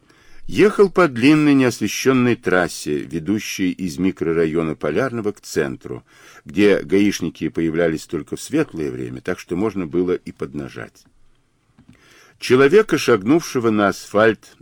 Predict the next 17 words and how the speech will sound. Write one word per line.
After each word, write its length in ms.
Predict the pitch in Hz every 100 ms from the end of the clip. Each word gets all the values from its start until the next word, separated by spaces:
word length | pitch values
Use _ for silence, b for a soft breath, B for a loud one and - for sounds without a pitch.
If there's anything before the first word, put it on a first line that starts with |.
| _
от 160 | 95 82
бетонной 640 | 92 - 107 107 98 90
коробочки 640 | - 87 92 71 78 - 82
автобусной 640 | - 92 78 78 - 76
остановки, 680 | - 78 78 165 - 160 151 b b b b b
он 200 | 98 151
заметил 520 | 135 120 104 113 123 -
издали. 520 | 78 65 58 65 58 - _ b b b b b
Сбавил 600 | 80 85 139 208 175 110 -
скорость, 800 | 69 - - 101 113 151 - -
зорко 500 | 85 73 143 - 139
вглядываясь. 840 | 82 71 67 64 65 62 - - _ _ _ _ _
Нет, 480 | 98 117 113 - - - -
один-одинешенек, 1200 | 87 104 156 147 120 87 80 - 80 78 - _ _ _ _ -
никого 340 | 82 - 90 127
рядом 400 | 117 107 90 67
нет, 360 | 69 64 _